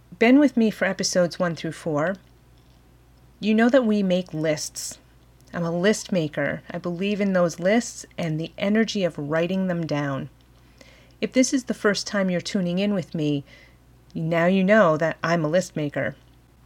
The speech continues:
I'm going to encourage you at some point today, in the next couple of days,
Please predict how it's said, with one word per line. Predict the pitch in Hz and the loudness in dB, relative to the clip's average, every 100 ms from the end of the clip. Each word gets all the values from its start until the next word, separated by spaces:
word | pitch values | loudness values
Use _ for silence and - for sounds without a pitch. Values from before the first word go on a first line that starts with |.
| - _ - - _ _ 190 | -20 _ -20 -20 _ _ -2
I'm | 208 | 0
going | 233 247 247 233 | 2 4 4 4
to | 262 | 2
encourage | 247 - 202 196 185 - | 2 0 0 0 -2 -4
you | 160 143 143 - _ | -2 -2 -4 -8 _
at | 185 170 | -10 -8
some | - 180 180 | -4 -2 -2
point | - 185 175 - | -2 -2 -2 -6
today, | - 170 175 175 175 175 - - _ _ _ _ _ | -6 0 2 2 2 -2 -8 -20 _ _ _ _ _
in | 180 | -4
the | 170 | -2
next | 170 - | -2 -4
couple | - 190 190 | -6 -6 -2
of | 185 - | -2 -2
days, | 170 156 156 151 | -2 -2 -2 -6